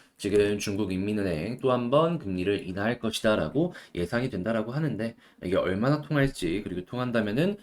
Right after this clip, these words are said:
이게 증시의 반등에 얼만큼의 영향을 미칠지 이렇게 순서대로 한번 보시면 되겠고요. 자, 그리고 반도체 같은 경우에는 에이아이가 뜨면서 고성능이 굉장히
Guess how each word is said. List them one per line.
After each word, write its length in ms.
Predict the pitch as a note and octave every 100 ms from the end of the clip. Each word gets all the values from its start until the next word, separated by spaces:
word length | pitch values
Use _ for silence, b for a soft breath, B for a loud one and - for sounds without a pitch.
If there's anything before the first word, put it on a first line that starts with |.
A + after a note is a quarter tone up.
| B -
이게 280 | F2 A2
증시의 500 | A2+ G2 G2 F#2+ G#2+
반등에 400 | G#2 E2+ F#2 G#2+ -
얼만큼의 640 | F2 F#2 D3 F3 - E3
영향을 360 | E2+ F2+ A2 A2+
미칠지 520 | - - D3+ - G2+ b b
이렇게 140 | -
순서대로 460 | - B2 B2+ A#2+ A2+
한번 220 | G2+ G#2
보시면 280 | F#2+ F#2+ G2
되겠고요. 600 | F#2+ F2+ F#2 E2 D2+ D3 B B B
자, 100 | B2+
그리고 180 | A#2+ C3
반도체 320 | A#2 A2+ C#3+ D3+
같은 240 | D3 D3+
경우에는 500 | D3 C#3+ C3+ E3 -
에이아이가 520 | - F#2 A#2+ B2+ B2 A#2+
뜨면서 760 | D3 C#3 A#2 A2+ C#3 D3 C#3+
고성능이 720 | G2+ G2 A2+ A2 G2+ F#2+ C3 C3+
굉장히 640 | F#2 F#2 G#2 F2 G#2